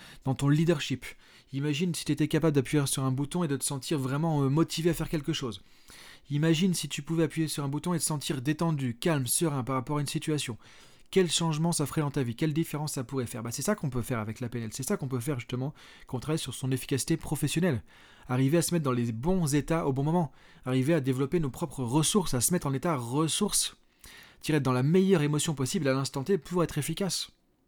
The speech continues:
Mais c'est pas tout, c'est aussi arriver à gérer les émotions difficiles. Quand on se fait critiquer, quand le client nous dit non, quand notre manager nous, euh, envoie promener,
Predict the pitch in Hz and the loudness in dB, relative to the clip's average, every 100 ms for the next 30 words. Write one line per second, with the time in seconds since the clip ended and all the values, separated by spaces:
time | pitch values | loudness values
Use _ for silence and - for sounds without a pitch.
0 | _ _ _ - - - - - - - | _ _ _ -20 -20 -20 -20 -20 -20 -20
1 | - _ 131 131 151 175 240 196 - 143 | -20 _ -2 2 4 4 4 2 4 4
2 | 139 185 147 165 165 127 151 147 123 135 | 4 2 4 4 4 2 2 2 2 0
3 | 135 - 196 196 123 127 151 180 - 233 | 0 0 0 0 -2 -2 -2 -2 2 2
4 | 131 - - _ _ _ _ _ _ _ | 0 -4 -16 _ _ _ _ _ _ _
5 | _ _ _ _ - 190 190 147 147 160 | _ _ _ _ 0 2 4 0 -2 -2
6 | - 160 175 175 214 - _ _ _ - | -2 -4 -2 0 0 -2 _ _ _ 0
7 | 180 - 175 160 139 156 208 214 - _ | 0 0 0 2 2 2 2 0 -4 _
8 | _ _ _ 185 175 156 156 139 170 160 | _ _ _ 0 2 2 0 2 2 2
9 | 139 156 151 131 123 120 135 131 135 - | 2 2 2 2 2 0 -2 -2 -2 0
10 | 175 214 | 2 2